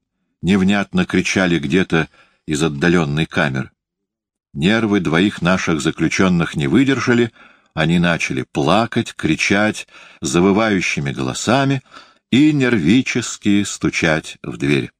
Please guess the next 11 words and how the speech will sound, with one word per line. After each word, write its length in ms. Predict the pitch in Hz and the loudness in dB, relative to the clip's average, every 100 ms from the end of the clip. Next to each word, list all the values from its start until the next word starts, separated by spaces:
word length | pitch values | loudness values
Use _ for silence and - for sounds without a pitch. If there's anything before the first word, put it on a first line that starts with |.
| _ _ _ _ _ _ _ _ _ _ _ _ | _ _ _ _ _ _ _ _ _ _ _ _
Стража 560 | - - 82 90 87 80 | -16 -6 0 0 2 0
отвечала 640 | - 73 - 82 78 71 - - _ - | -2 -2 0 2 0 -2 -10 -20 _ -8
ругательствами 1120 | 73 69 71 117 123 113 - 104 101 101 101 - | -4 -2 0 0 0 -4 -2 0 2 2 0 -2
и 120 | 80 | 0
угрозами. 640 | 82 73 67 65 64 64 - _ _ _ _ _ _ _ _ _ _ | 0 0 -2 -4 -6 -10 -12 _ _ _ _ _ _ _ _ _ _
Но 120 | 110 143 | 0 2
вдруг 320 | 127 156 143 | 4 2 2
она 200 | 127 127 | 0 -2
стихла. 560 | - 170 151 - - - _ _ _ _ _ _ _ _ _ | -4 -4 -4 -4 -6 -8 _ _ _ _ _ _ _ _ _
Все 300 | - 107 143 | -2 0 0
стражники 840 | - - 98 117 117 110 113 101 | -2 -2 0 0 0 0 2 0